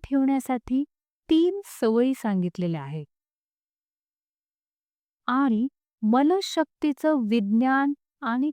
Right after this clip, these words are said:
त्यावरील उपाय सांगितलेले आहेत. एकदा एक विद्यार्थी गुरुजींना विचारतो, "गुरुजी,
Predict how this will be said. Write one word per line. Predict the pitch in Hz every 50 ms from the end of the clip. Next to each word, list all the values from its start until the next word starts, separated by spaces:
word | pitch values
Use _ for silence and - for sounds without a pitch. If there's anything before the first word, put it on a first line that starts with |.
| - -
त्यावरील | 220 196 190 185 202 196 240 262
उपाय | 277 - 285 - - 370 370 359
सांगितलेले | 330 - 254 220 196 185 175 - 180 175 165 165
आहेत. | 156 156 143 156 156 151 - _ _ _ _ _ _ _ _ _ _ _ _ _ _ _ _ _ _ _ _ _ _ _ _ _ _ _ _ _ _ _ _ _ _ _ _ _ _ _ _ _ -
एकदा | - 208 208 190 180 180 - 254 262 240 202 208 247 - _ _ _ _ _ -
एक | - 240 269 302 302 -
विद्यार्थी | 277 226 220 220 190 190 185 214 214 214 220 - - - 262 254 262 294 - _ -
गुरुजींना | 208 202 220 208 208 185 180 196 190 190 208 226
विचारतो, | 247 294 330 - - 403 381 320 247 - 196 170 165 160 - _ _ _ _ _ _ _ _ _ _ _ _ _ _ _ _ _ _ _ _ - 247
"गुरुजी, | 240 320 339 370 392 349 - 339 294 269 269